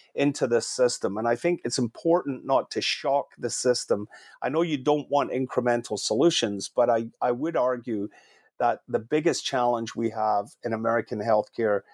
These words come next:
is getting from where we are to a better future. It's that migratory path that's important. And I think if we did that, if we really created a system of Medicare Advantage for all,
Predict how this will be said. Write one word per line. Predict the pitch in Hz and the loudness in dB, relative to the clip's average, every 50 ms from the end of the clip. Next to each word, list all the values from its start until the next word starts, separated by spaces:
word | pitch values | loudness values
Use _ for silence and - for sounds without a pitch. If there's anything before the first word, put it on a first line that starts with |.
| _ _ _ _ _ _ _ - | _ _ _ _ _ _ _ 0
is | 135 127 113 110 | 0 2 0 -2
getting | 104 _ - 131 131 131 131 139 127 | -6 _ 0 2 2 2 0 -2 -6
from | 117 - - 120 113 113 | -6 -4 -4 -2 -2 0
where | 120 123 123 120 | 0 2 2 2
we | 113 117 113 107 | 0 -2 -4 -2
are | 107 113 131 139 127 104 95 92 95 - _ _ _ _ | 0 0 2 2 0 0 -2 -4 -8 -12 _ _ _ _
to | - - 127 117 | -2 2 2 2
a | 110 | 2
better | 110 113 107 107 98 98 92 | 2 2 2 2 2 0 -2
future. | - - - 107 98 - - - 64 53 | -4 -4 -4 -2 -2 -2 -2 -2 0 0
It's | - 107 107 - - | -2 -2 -4 -2 2
that | 127 120 117 - | 2 2 2 2
migratory | - 117 120 113 113 117 101 90 - - 107 | 0 -2 -2 0 0 -2 -2 -2 -2 -4 -6
path | - - - 110 107 104 - - | -4 -2 0 2 2 0 0 -4
that's | - 76 - - | -6 -6 -6 -6
important. | 101 98 92 _ - 110 110 110 104 - - - _ - - _ _ - - - - - - _ | -6 -8 -10 _ -2 0 0 0 -2 -4 -10 -20 _ -20 -20 _ _ -20 -20 -20 -20 -20 -12 _
And | - 143 147 | -2 0 2
I | 147 | 0
think | 147 151 220 233 233 233 | 0 0 -2 -2 0 0
if | 233 208 - | 0 0 0
we | 175 160 135 | 0 0 0
did | 117 113 - 143 180 196 180 - _ _ _ _ _ - | -2 0 2 4 4 4 2 -2 _ _ _ _ _ -4
that, | 123 139 127 110 104 95 - - | 0 2 2 2 2 0 -4 -6
if | - - - | -10 -6 -2
we | 147 147 139 | 0 0 0
really | 135 131 147 160 170 170 151 | 0 0 0 0 2 0 0
created | - - - - 151 139 139 143 147 143 131 | -2 -6 -6 -2 0 2 2 2 2 0 0
a | 131 | 0
system | 117 - - 123 113 - - - 117 117 | -2 0 0 0 0 0 -2 -2 -2 -2
of | 117 | -2
Medicare | 113 113 113 113 110 107 - - 120 110 | 0 0 0 0 0 0 0 0 0 0
Advantage | 104 113 117 113 113 110 98 - 113 95 | 2 2 0 0 0 0 -2 -4 -4 -6
for | - - - 110 113 | -6 -8 -6 -2 0
all, | 110 110 107 104 104 | 0 2 2 0 -2